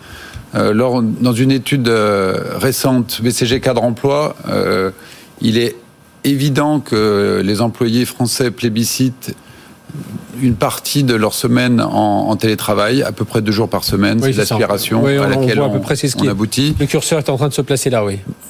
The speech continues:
Speaker 1: L'hypothèse, notre hypothèse, c'est que les entreprises, une bonne partie des entreprises vont passer le pas. Le confinement les ont convaincus de la valeur et de la capacité à être productifs, euh, en télétravail.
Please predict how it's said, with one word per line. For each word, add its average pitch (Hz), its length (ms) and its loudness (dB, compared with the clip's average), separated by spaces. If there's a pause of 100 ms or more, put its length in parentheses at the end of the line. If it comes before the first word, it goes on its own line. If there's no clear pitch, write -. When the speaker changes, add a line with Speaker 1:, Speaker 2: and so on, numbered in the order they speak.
(180)
Speaker 1:
L'hypothèse, 143 720 2
notre 143 220 0
hypothèse, 143 420 0
c'est 120 160 0
que 98 100 -6
les 131 140 2
entreprises, 143 600 0
une 120 100 4
bonne 156 160 2
partie 139 280 -2
des 135 40 4
entreprises 127 480 0
vont 127 120 2
passer 120 280 0
le 113 80 -2
pas. 123 480 -2
Le 117 320 2
confinement 135 600 2 (360)
les 131 200 2
ont 151 120 0
convaincus 143 720 2
de 113 100 2
la 113 140 2
valeur 127 360 2
et - 40 2
de 117 40 0
la 113 60 2
capacité 143 600 -2
à - 20 2
être 117 80 -4
productifs, 117 720 -2 (100)
euh, 98 600 0 (240)
en 107 140 -2
télétravail. 107 840 0